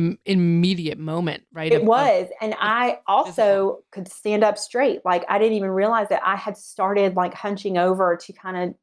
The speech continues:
Speaker 2: um, 'cause the pain was so bad. But then, um, shortly after that, we, um, had two opportunities to adopt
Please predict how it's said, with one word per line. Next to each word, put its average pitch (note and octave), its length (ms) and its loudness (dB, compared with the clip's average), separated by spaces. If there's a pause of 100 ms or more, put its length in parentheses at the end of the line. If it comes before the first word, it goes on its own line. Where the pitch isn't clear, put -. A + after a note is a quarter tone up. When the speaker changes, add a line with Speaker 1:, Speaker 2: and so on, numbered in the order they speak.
(160)
Speaker 2:
um, E3+ 240 -2
'cause F3+ 200 -12
the F#3+ 60 -12
pain F#3+ 280 -4
was F3+ 160 -4
so F3+ 160 -4
bad. F#3 340 0 (640)
But G#3+ 160 -4
then, B3+ 560 2
um, G3 540 -2 (560)
shortly D4 420 2
after A#3 220 0
that, F#3+ 420 2
we, G3 580 -2 (680)
um, F3+ 200 0
had F#3+ 340 -8
two B3 280 0
opportunities F#3 800 -2
to - 120 -12
adopt - 540 -4